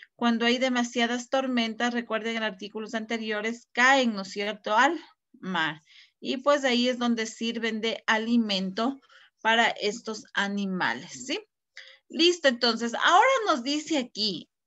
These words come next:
en esta primera parte, nos dice que identifiquemos qué tipo de texto, ¿sí? ¿Quién recuerda qué tipos de textos podemos tener o podemos encontrar?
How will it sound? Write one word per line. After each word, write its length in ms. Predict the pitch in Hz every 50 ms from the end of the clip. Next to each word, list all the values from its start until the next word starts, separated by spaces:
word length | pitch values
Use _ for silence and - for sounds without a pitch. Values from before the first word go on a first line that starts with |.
| _ _ -
en 200 | 240 240 240 240
esta 380 | 254 269 302 302 - 349 311 302
primera 720 | - 254 226 208 208 208 214 220 220 226 220 214 214 -
parte, 420 | 185 180 170 165 - - - -
nos 180 | 196 226 233 233
dice 320 | 269 311 311 403 381 359
que 100 | - 302
identifiquemos 920 | 247 262 254 240 240 240 233 233 220 - - 269 269 269 277 277 277 - - _ - - - - - _ _ _ _ _ _ _ -
qué 340 | 339 370 381 392 392 - _ -
tipo 420 | 320 320 320 - - - 320 311
de 300 | - 269 240 233 - _ _ -
texto, 580 | 233 220 208 208 - - - - - 180 175 190
¿sí? 240 | - - 294 320 381 403 302 - _ _ _
¿Quién 140 | - 392 466 453 440
recuerda 440 | 392 - - 294 285 247 294 285
qué 120 | 294 294 285
tipos 360 | 240 277 269 247 269 269 247
de 100 | 247 247
textos 460 | 247 - 240 240 240 - 254 247 240
podemos 500 | - 233 220 196 214 214 214 214 226 -
tener 380 | - 214 196 190 180 160 170 185 - _ _ - -
o 100 | 226 226
podemos 500 | 240 240 220 226 226 220 220 233 - 233
encontrar? 640 | 220 214 - 208 196 202 190 190 - 170 123 98